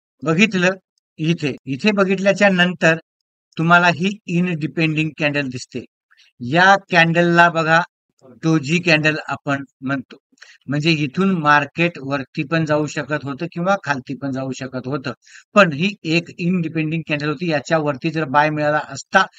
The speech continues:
तर हा एक आपल्याला चांगला signal होता आणि इथून आपल्याला बाय करून वरती जायचं होतं. आज इथे बघू शकता तुम्ही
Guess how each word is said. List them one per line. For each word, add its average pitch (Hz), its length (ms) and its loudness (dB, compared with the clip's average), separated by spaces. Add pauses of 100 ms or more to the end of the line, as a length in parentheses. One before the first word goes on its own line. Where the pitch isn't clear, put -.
(280)
तर 151 120 -2
हा 175 220 4
एक 156 220 -4
आपल्याला 143 360 -4
चांगला 139 340 -2
signal 170 360 -4
होता 175 280 2 (300)
आणि 143 200 -4
इथून 139 300 -4
आपल्याला 139 360 -2 (240)
बाय 135 220 2
करून 143 260 -6
वरती 135 360 -8 (160)
जायचं 123 480 -8
होतं. 131 340 -12 (520)
आज 170 280 0 (340)
इथे 156 220 -2
बघू 160 260 2
शकता 151 340 -2
तुम्ही 143 280 -4